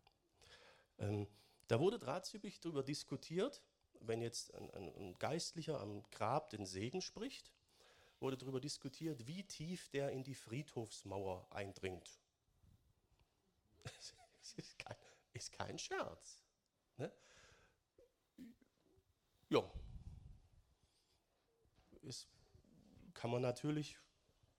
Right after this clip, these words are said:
überlegen. Aber wie, ja, also versteht ihr?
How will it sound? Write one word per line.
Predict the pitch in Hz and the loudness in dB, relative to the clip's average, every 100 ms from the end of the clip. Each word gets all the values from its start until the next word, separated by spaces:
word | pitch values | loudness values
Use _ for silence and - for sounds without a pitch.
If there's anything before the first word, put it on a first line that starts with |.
| - - - _ _ _ - - - | -20 -20 -20 _ _ _ -20 -18 0
überlegen. | 151 147 143 98 87 - 104 98 - - | 8 10 10 8 0 -8 -12 -12 -12 -8
Aber | - 110 110 101 - - - - | 0 4 4 2 -8 -20 -20 -20
wie, | - 131 110 104 - - - - _ _ - - - - _ _ | -14 -6 -4 -4 -6 -16 -20 -20 _ _ -20 -20 -20 -20 _ _
ja, | - 104 87 - - - - - | -2 -2 -2 -12 -12 -10 -12 2
also | 120 117 - - - - - - - - - - | 2 2 -2 -12 -18 -18 -20 -20 -20 -20 -20 -4
versteht | - - 202 | 0 0 4
ihr? | 113 180 | 4 2